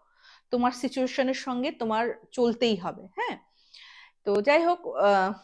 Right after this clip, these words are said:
ও আস্তে আস্তে নতুন পরিবেশ, ওর নতুন জীবন সঙ্গীর সঙ্গে অ্যাডজাস্ট হওয়ার, প্রথম প্রথম তো সব definitely সজলের কথা মনে পড়-, পড়তো, কাঁদতো। তো শ্বশুরবাড়ির লোকেরা ভাবতো কি, হয়তো বাবার বাড়ির থেকে, মানে, একে তো মামার বাড়ির থেকে বিয়ে দিয়েছে,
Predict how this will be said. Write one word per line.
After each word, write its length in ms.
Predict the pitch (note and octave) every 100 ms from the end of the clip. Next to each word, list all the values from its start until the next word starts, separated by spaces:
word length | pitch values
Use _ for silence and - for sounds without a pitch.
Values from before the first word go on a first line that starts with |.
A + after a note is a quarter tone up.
| _ _ _ _ -
ও 100 | C4+
আস্তে 300 | A#3 - C4+
আস্তে 280 | C4+ - G4
নতুন 340 | B3 A#3 A#3+
পরিবেশ, 480 | A#3 G#3+ G#3 G#3+ -
ওর 80 | A3
নতুন 340 | A3 G#3+ A#3+
জীবন 260 | G#3 G3 G#3
সঙ্গীর 300 | - G#3 G#3+
সঙ্গে 360 | - A3+ C#4+
অ্যাডজাস্ট 460 | G3+ F#3+ G3 A3+ - G#3+
হওয়ার, 160 | A#3 - - -
প্রথম 260 | E4 G#4 E4
প্রথম 280 | E4 E4+
তো 80 | D#4+
সব 160 | D#4+ C4+ -
definitely 560 | - A#3 A#3 C4+ C4 C4+
সজলের 380 | A#3+ A3 A3+
কথা 240 | A3+ G#3 A#3+
মনে 240 | G#3 G#3
পড়-, 340 | G#3 G3+ G3 G3+
পড়তো, 260 | G3+ -
কাঁদতো। 540 | G#3 A3+ A#3 - - C4+ - -
তো 80 | -
শ্বশুরবাড়ির 520 | G#4 D#4 F#4 F4+ F#4+
লোকেরা 320 | E4 D#4+ F4 F4
ভাবতো 320 | E4+ E4+ F4
কি, 160 | E4
হয়তো 300 | D4 C4+ B3+
বাবার 440 | D4 A#3+ B3 C4 B3+
বাড়ির 280 | B3 A#3+ B3
থেকে, 280 | C4 B3 B3 - -
মানে, 100 | -
একে 180 | C#4 C#4+
তো 80 | C#4+
মামার 320 | C#4 B3 C4+
বাড়ির 180 | C#4 C#4
থেকে 200 | C#4 B3+
বিয়ে 220 | A3+ A#3+ A#3
দিয়েছে, 460 | A#3 A3 A3 G#3+